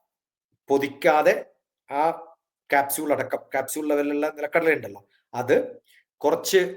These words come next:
പോപ്കോൺ, കുറച്ച് ബിസ്ക്കറ്റ്, അത് ജാഗരി എന്ന് പറയുന്ന തില്ല്, നമ്മുടെ സാധാരണ ഈ, ഏഹ്,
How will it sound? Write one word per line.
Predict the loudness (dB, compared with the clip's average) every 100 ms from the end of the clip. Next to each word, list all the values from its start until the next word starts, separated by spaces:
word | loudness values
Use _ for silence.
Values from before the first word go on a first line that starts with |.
| -14 _
പോപ്കോൺ, | 0 0 -2 2 2 0 -8 _ _ _ _ _ _ _ _ _ _ _ -6
കുറച്ച് | -4 -4
ബിസ്ക്കറ്റ്, | -4 -4 -2 -2 -2
അത് | -6 -6 -4
ജാഗരി | 0 2 0
എന്ന് | -2 -2
പറയുന്ന | -2
തില്ല്, | -2 0 0 -2
നമ്മുടെ | -8 -10 -8
സാധാരണ | -6 -2 0 -2 -2 -8 _ -20 -20 -20 _ -2
ഈ, | 0 2 -2 -10 -12
ഏഹ്, | -8 -8